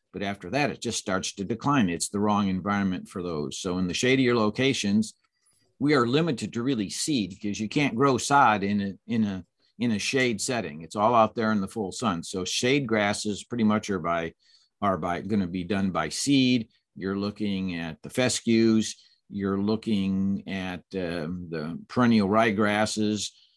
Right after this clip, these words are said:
Um, you also need to understand that shade grasses have no strong physical tolerance, so they don't stand up to traffic very well.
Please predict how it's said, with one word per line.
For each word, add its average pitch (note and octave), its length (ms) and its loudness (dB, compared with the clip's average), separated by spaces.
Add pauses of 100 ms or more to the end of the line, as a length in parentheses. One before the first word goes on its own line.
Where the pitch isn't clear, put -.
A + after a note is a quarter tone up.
(200)
Um, D#2 300 -8 (160)
you G#2 260 4
also G#2 520 2
need G#2+ 300 4
to G#2 60 2
understand G#2 520 0
that F2+ 140 -6
shade A#2+ 280 -2
grasses G#2 540 -4
have G#2+ 240 0
no G2 420 -2
strong A2 460 2
physical G#2+ 440 0
tolerance, A2+ 560 2
so F2 80 -12
they E2 140 -6
don't A2+ 240 0
stand B2 260 0
up A#2+ 140 -2
to - 80 -18
traffic A2+ 500 -2
very E2+ 220 -6
well. D2+ 340 -6